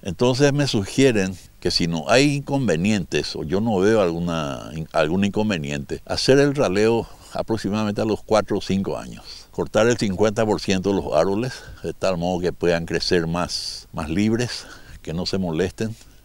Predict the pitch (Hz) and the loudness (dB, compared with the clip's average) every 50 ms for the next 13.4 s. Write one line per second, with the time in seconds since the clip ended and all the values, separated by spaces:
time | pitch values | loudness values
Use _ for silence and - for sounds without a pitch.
0 | - - - - - - - - 90 90 90 95 95 104 92 - - 95 92 92 | -20 -20 -20 -20 -20 -20 -6 -4 -2 -2 0 -2 -2 -4 -6 -4 -4 -6 -4 -4
1 | - - - - - - - - - - - - 90 92 110 104 92 87 104 120 | -6 -8 -14 -20 -20 -20 -20 -20 -20 -8 0 2 2 2 2 2 0 2 2 0
2 | 127 - 110 - - 95 90 82 - - 98 92 - - 98 85 76 73 67 62 | 0 0 -4 -2 -2 -2 -4 -2 -2 -2 -2 -2 0 -2 0 0 0 -4 -6 -8
3 | 60 - - - - - - 76 76 90 107 113 98 90 85 85 90 80 78 - | -10 -12 -14 -18 -16 -12 -10 -6 -2 0 0 0 0 0 0 0 0 -2 -2 -2
4 | 80 80 78 78 67 60 - - - - 82 92 101 - - - 98 95 117 110 | -4 -4 -2 -4 -6 -6 -8 -14 -6 0 2 2 2 2 4 4 4 6 6 2
5 | 101 104 120 139 156 135 - - 120 131 123 - 117 101 - - 110 104 117 107 | 4 2 2 2 2 2 4 6 4 4 4 2 0 0 0 -2 0 0 0 -2
6 | 92 - - 127 117 110 - - - - - - 87 101 113 104 101 117 135 139 | -2 -2 -2 -2 -2 -2 -6 -14 -20 -14 -6 -2 0 2 4 6 8 8 6 6
7 | 151 127 104 120 127 131 135 139 131 110 107 82 80 78 76 76 71 65 62 62 | 6 4 4 4 4 6 8 6 6 6 4 2 2 2 4 4 4 2 0 -2
8 | 60 52 - - 104 101 107 107 104 95 - - 107 123 147 156 151 151 165 139 | -6 -8 -2 -2 0 2 4 4 4 4 6 6 6 6 6 4 2 2 0 -2
9 | 131 131 135 135 131 117 - - - 107 120 131 127 127 123 107 - - - - | -2 -2 0 2 2 0 0 2 2 4 4 4 4 2 0 0 -2 -4 -8 -10
10 | - - - - - - - - 85 95 123 110 98 98 104 98 82 69 - - | -10 -12 -16 -20 -20 -20 -20 -8 -2 -2 2 4 6 8 8 8 6 2 -6 -10
11 | - - - - - - - _ - 92 - - 92 101 110 107 123 120 101 92 | -14 -18 -18 -20 -20 -20 -18 _ 0 0 2 2 2 2 2 2 2 4 4 6
12 | 101 123 135 147 143 143 185 208 202 - - - - - 101 - 98 98 101 95 | 4 4 4 2 0 0 0 -2 -4 -10 -18 2 6 8 10 10 8 8 6 2
13 | 92 90 82 80 85 85 80 73 | 2 0 0 0 2 0 0 -2